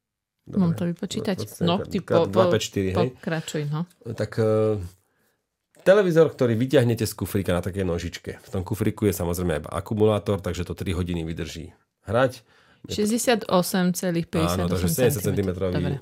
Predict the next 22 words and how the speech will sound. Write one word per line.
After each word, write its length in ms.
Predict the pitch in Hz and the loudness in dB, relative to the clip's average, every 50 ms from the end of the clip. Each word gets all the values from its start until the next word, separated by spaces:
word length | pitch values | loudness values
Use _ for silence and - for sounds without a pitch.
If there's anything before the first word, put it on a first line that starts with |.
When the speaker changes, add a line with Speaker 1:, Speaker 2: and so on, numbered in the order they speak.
| - - | -10 -10
Speaker 2:
uhlopriečka 440 | - 92 101 92 98 98 92 - - | -6 -4 -4 -4 -4 -6 -6 -6 -8
sedemdesiat 320 | 92 - 98 92 87 85 - | -6 -6 -4 -4 -4 -4 -4
centimetrová 520 | 98 104 107 120 123 120 120 120 120 117 117 | -4 -4 -2 0 0 0 2 4 4 4 4
približne. 520 | 110 113 110 110 110 98 101 110 104 104 - - - _ _ _ _ _ _ _ _ _ _ _ | 2 0 -2 0 0 2 2 2 2 0 -2 -12 -20 _ _ _ _ _ _ _ _ _ _ _
Full 180 | - - 170 | 0 2 4
H 100 | 151 127 123 | 6 6 6
D 80 | 101 90 | 4 4
rozlíšenie, 680 | 87 117 135 131 135 135 117 - 123 113 110 110 107 104 | 2 2 4 4 2 0 2 4 2 4 6 6 4 4
dvadsaťwattové 640 | 92 92 101 123 120 - 107 104 104 - 110 90 98 | 4 4 2 2 2 2 0 0 0 0 0 0 2
repráky. 480 | 120 120 - 120 120 113 107 - - 104 101 101 - - | 2 2 2 2 0 0 0 -2 -2 -2 -2 -2 -4 -6
Môžete 440 | - 98 104 120 139 156 175 185 196 | -6 -2 0 2 2 2 2 2 2
ten 100 | 180 165 | 2 2
televízor 380 | 131 127 135 135 139 143 143 117 | 2 4 2 2 2 0 -2 -2
používať 460 | - - 101 110 110 123 131 139 113 | -2 -2 -2 0 2 4 4 4 4
na 120 | 92 82 | 2 -2
ležato, 600 | 73 78 85 87 95 95 - 147 170 214 220 180 | -4 -4 -4 -4 -4 0 4 4 4 4 4 0
v 80 | - - | -8 -10
to-, 120 | - - - | -8 -6 -4
že 120 | 92 95 | -4 -4
ten 140 | 92 104 101 | -2 -4 -4
kufrík 320 | - - 120 - 117 113 - | -4 -4 -4 -4 -4 -4 -4
iba 300 | 101 110 107 95 90 | -2 -2 0 0 0